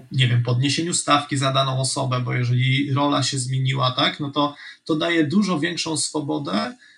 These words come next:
w takim, e, w takim szerokim spektrum, nie tylko skupianiu się, „Okej, no to damy awans i tutaj przeprowadzimy pracownika”, ale my chcemy wiedzieć, czy klient myśli podobnie,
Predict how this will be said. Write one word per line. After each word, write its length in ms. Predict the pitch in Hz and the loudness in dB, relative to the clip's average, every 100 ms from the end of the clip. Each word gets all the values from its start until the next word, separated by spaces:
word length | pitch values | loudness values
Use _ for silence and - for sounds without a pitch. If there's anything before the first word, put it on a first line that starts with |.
| _ _ | _ _
w 80 | - | -8
takim, 420 | - - 156 151 147 | -4 0 4 4 2
e, 720 | - 139 71 71 147 147 - | -4 -4 -2 -2 -4 -6 -8
w 100 | - | -4
takim 280 | - - 139 | -2 0 0
szerokim 500 | - 160 185 156 143 | 2 2 0 0 -2
spektrum, 600 | - 151 123 120 214 185 | 2 0 2 2 4 4
nie 100 | 185 | 2
tylko 300 | 202 196 175 | -2 -2 -2
skupianiu 480 | - 147 170 175 | -4 -4 -4 0
się, 180 | 165 170 | 0 0
„Okej, 300 | 156 - 139 | 0 2 0
no 100 | 135 | 0
to 160 | 147 135 | -2 2
damy 360 | 160 165 147 | 2 2 0
awans 540 | 143 165 151 151 147 - | 2 0 2 0 0 -2
i 100 | 139 | -6
tutaj 280 | 135 147 139 | -4 -2 -2
przeprowadzimy 680 | 147 139 143 139 143 151 147 | -4 -4 -2 -2 -2 -2 -2
pracownika”, 560 | 147 139 135 185 180 | -4 -6 -6 -6 -4
ale 160 | 165 170 | -4 -4
my 80 | - | -6
chcemy 340 | - 170 165 | -8 -6 -4
wiedzieć, 400 | 175 160 147 - | -2 2 0 0
czy 120 | 139 | -4
klient 420 | - 143 147 131 | -2 2 2 2
myśli 280 | 139 131 127 | -2 -4 -6
podobnie, 680 | 127 117 120 113 120 143 - | -4 0 0 0 0 -2 -4